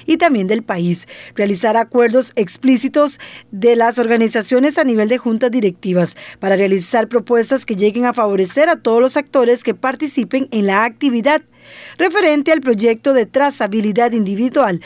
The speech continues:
se propone solicitarle al gobierno que amplíe el plazo de implementación de la trazabilidad a cinco años, donde subsistan tanto las guías físicas como electrónicas,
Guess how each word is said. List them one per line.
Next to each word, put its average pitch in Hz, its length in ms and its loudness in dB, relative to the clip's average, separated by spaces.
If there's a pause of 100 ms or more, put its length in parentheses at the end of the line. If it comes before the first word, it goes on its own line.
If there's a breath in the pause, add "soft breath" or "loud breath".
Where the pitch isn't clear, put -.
(140 loud breath)
se 233 220 -2
propone 262 420 2
solicitarle 240 640 0
al 247 140 0
gobierno 220 440 2
que 247 120 -2
amplíe 277 340 0
el 330 80 2
plazo 233 380 -2
de 247 80 0
implementación 220 720 -2
de 233 80 2
la 226 140 0
trazabilidad 226 880 -2
a 226 100 -2
cinco 226 380 -2
años, 277 340 2 (400 loud breath)
donde 339 380 2
subsistan 262 580 -2
tanto 214 440 -2 (200 loud breath)
las 196 220 -2
guías 233 260 0
físicas 302 540 0
como 220 260 2
electrónicas, 190 800 0